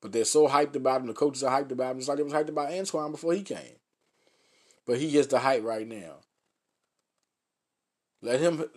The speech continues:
if he played the same minutes as Antoine did, he's not gonna do anything.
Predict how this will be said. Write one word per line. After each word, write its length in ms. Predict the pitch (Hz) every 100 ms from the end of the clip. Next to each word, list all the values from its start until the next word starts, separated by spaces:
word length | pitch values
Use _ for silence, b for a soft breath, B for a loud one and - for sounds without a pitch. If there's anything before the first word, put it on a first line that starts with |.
| 113
if 140 | 110
he 100 | 165
played 200 | 165 170
the 60 | 135
same 380 | - 160 156 151
minutes 220 | 147 131
as 100 | 123
Antoine 540 | 147 143 135 120 110
did, 220 | 104 107 107
he's 160 | 127
not 220 | 131 127
gonna 140 | 123 120
do 200 | 127 117
anything. 360 | 95 - 92